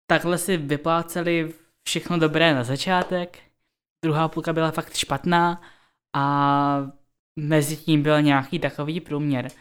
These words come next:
Ale zároveň oceňuju nějakou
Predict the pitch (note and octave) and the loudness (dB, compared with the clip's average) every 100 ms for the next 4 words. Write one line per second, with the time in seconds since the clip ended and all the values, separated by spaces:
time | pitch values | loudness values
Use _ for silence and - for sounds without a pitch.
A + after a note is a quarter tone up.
0 | - _ - D3+ E3+ E3+ E3+ F3+ F3+ F#3 | -20 _ -2 4 4 4 2 2 2 0
1 | F3+ F3 _ _ _ _ _ - D3 F3 | 0 -4 _ _ _ _ _ -6 -4 0
2 | E3+ E3+ E3+ E3 D#3 - - D#3+ D#3 D3 | 2 2 2 2 0 -6 -8 -2 -2 -2
3 | E3+ E3 D3 | -2 0 -2